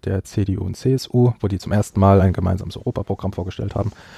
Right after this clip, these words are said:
Und da hat ja, ähm, äh, die Frau mit dem komplizierten Nachnamen, ähm,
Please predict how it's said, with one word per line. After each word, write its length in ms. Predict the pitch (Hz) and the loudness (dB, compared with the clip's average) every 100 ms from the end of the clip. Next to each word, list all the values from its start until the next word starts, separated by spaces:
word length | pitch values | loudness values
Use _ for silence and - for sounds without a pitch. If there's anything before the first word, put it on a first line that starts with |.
| - - - _ | -20 -20 -20 _
Und 160 | - 110 | -2 2
da 80 | 104 | 4
hat 140 | 107 | 4
ja, 320 | 117 107 104 | 4 6 4
ähm, 420 | 104 101 95 92 95 | 4 2 2 0 -2
äh, 180 | 95 101 | -4 -4
die 120 | 104 | -6
Frau 200 | - 98 | -2 -2
mit 140 | 95 | -2
dem 80 | 98 | -4
komplizierten 520 | 101 95 - 101 - | -6 -6 -6 -6 -2
Nachnamen, 600 | 95 123 127 117 113 110 - | 2 2 4 4 4 2 0
ähm, 520 | 107 101 101 104 | 2 4 4 2